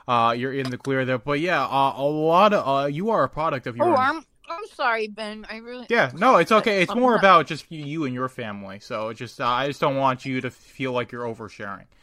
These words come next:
Speaker 1: Um, that's
Speaker 2: Oh,
Speaker 1: not
Speaker 2: no, no. This is something that needs to be said, because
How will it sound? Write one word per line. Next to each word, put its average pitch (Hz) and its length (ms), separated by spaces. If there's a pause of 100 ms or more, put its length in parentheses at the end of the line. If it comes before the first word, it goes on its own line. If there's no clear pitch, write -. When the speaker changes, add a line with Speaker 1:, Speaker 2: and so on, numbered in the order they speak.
(280)
Speaker 1:
Um, 110 340
that's 117 260
Speaker 2:
Oh, 247 60
Speaker 1:
not 277 340
Speaker 2:
no, 254 340
no. 214 60
This 247 200
is 262 140
something 254 400
that 220 100
needs 226 360
to 214 80
be 202 160
said, 214 240
because 180 400